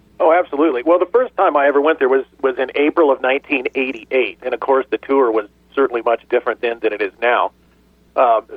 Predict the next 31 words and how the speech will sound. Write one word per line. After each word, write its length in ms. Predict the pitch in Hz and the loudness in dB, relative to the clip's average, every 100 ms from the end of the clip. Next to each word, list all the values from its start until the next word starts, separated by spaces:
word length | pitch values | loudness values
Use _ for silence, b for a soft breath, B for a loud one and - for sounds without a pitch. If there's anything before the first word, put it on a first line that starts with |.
| - _ _ - | -20 _ _ -2
the, 260 | 151 147 139 | 0 2 2
like, 220 | 139 127 | 0 0
the, 80 | 131 | -4
the 140 | - - | -4 -2
cars 480 | - 139 147 139 127 | 2 4 4 2 -2
that 100 | 113 | -4
you're 80 | 123 117 | 0 0
talking 240 | 110 120 | -2 -6
about, 360 | 110 110 107 - _ _ _ - | 0 2 2 0 _ _ _ -4
like 160 | 113 - | -4 -4
the 80 | - | -10
Stutz 340 | - 120 117 _ - | 0 0 0 _ -4
Blackhawks 640 | 120 113 113 113 107 110 - - | 0 0 0 0 0 0 -6 -10
and 280 | 104 101 101 - | -6 -6 -8 -6
some 100 | 117 | -4
of 60 | 110 | -2
the 60 | 110 | 0
motorcycles 800 | 113 117 - 113 107 110 110 104 | 0 0 0 0 2 0 0 -4
and 120 | 98 | -10
his 80 | 95 _ | -10 _
three-wheeled 500 | 123 117 110 110 104 | -6 -6 -4 -4 -4
vehicles, 440 | 113 104 110 107 - | -6 -4 -2 -2 -2
things 240 | 117 113 | -4 0
like 220 | 110 101 | -2 0
that, 220 | 127 123 | 2 2
were 140 | 107 - | 0 2
actually 600 | 127 143 - 131 120 117 _ _ _ 139 | 2 2 0 0 0 -4 _ _ _ 0
under 260 | 151 135 | 0 0
the 80 | 120 | -2
patio 540 | - 139 143 131 120 113 | 0 2 2 2 0 -2
behind 680 | 120 107 131 147 113 - | -6 -4 0 0 -2 -10